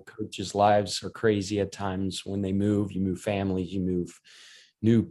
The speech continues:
new churches, new schools, new grocery stores, new neighborhoods, finding a house, building a program. I mean, it was, it was, uh, a, a whirlwind, that's for sure. But, uh, you know, we're settled in now as, as, as a family.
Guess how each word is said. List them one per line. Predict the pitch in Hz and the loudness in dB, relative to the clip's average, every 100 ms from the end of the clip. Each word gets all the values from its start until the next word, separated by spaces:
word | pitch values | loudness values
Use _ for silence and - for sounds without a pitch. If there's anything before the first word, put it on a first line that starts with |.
| - | 2
new | 117 | 2
churches, | 110 113 110 - 101 95 87 | 4 6 4 4 -2 -2 0
new | 110 110 | 2 2
schools, | - 120 110 107 101 98 - - | 0 2 4 4 2 -2 -4 0
new | 123 | 2
grocery | 120 117 107 - 107 | 6 6 6 2 -2
stores, | - 110 107 104 98 101 92 | 0 2 6 6 6 2 2
new | 123 | 2
neighborhoods, | 120 110 104 98 101 101 92 | 6 4 4 2 2 2 2
finding | - 120 120 110 | 2 4 4 2
a | 92 | 0
house, | 107 104 101 98 - - - - | 0 2 2 2 -2 -8 -10 2
building | 135 123 | 4 6
a | 113 | 2
program. | 107 113 107 107 107 104 | 4 6 6 4 2 2
I | 120 | 2
mean, | 127 | 2
it | 147 | 4
was, | 117 87 90 - - - - _ - | 2 2 -8 -12 -20 -20 -20 _ -2
it | 120 | 2
was, | 127 110 90 | 4 4 4
uh, | 110 101 95 - _ _ - | 4 4 2 -4 _ _ -4
a, | 117 | -2
a | - 120 | 2 2
whirlwind, | 107 147 143 127 117 113 104 | 8 10 10 8 8 6 6
that's | 107 110 | 4 2
for | - 92 | -2 -6
sure. | - 101 98 87 - | -4 0 2 0 -2
But, | 107 92 - | -4 -4 -8
uh, | 104 101 95 | -10 -10 0
you | 147 | 4
know, | |
we're | 135 170 | 6 6
settled | - 170 123 110 | 8 8 8 8
in | 117 | 6
now | 113 110 107 107 | 6 6 6 4
as, | 92 - - | 0 -6 -6
as, | 107 98 | -8 -8
as | - 113 95 | -4 -4 -2
a | |
family. | 92 123 113 107 104 98 | -2 0 2 2 2 -2